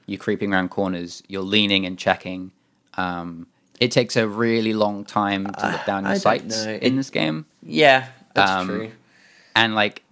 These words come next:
Speaker 1: for me, that's, like, that's because they don't want you to be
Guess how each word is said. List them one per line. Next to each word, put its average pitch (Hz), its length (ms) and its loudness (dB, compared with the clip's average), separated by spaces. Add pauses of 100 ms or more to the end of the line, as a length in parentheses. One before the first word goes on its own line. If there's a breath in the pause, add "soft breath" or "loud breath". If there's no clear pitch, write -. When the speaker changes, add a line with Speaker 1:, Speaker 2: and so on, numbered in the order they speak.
Speaker 1:
for 131 140 2
me, 131 280 4
that's, 113 300 0
like, 110 360 0
that's - 260 2
because 127 240 -2
they 117 140 2
don't 117 340 0
want 110 260 0
you 104 200 -8
to - 160 -8
be 95 480 -6